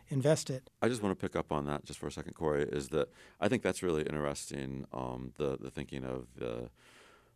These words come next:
Speaker 2: folks in the tax credit space, which, and that one is a very established program, and it's really focused at the property level, right, where will this property get developed and will it serve affordable households?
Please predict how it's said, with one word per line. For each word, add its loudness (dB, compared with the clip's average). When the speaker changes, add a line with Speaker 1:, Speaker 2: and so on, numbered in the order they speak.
Speaker 2:
folks -6
in -8
the -4
tax -8
credit -6
space, -2
which, -6
and -2
that 0
one 0
is -4
a 4
very 4
established 2
program, 0
and -2
it's -4
really 2
focused -4
at -6
the -10
property -2
level, -2
right, 0
where 0
will 4
this -2
property -2
get -4
developed -2
and -6
will -2
it -10
serve -4
affordable -4
households? -2